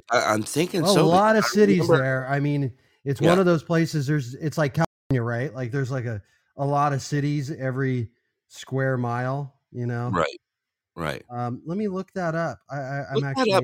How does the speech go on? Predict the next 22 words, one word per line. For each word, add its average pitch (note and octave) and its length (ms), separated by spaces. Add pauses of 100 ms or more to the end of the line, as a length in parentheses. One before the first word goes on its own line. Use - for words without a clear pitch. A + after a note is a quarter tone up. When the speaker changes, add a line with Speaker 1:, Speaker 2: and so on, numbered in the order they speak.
Speaker 1:
because C3 300
I B2 60
Speaker 2:
interested. G#2 220
Speaker 1:
think A3+ 200
when D3+ 160
we C3+ 120
went C3 260
to F#2+ 100
Dayton A2+ 560 (260)
for, F#2 420
uh, D#2 260
that D#2 240 (640)
business G#2+ 340
trip - 260
a - 20
long F#2 300
time A2 260
ago, D3 320 (240)
I A2+ 80
should A#2 220
say, B2 220
I D#3 60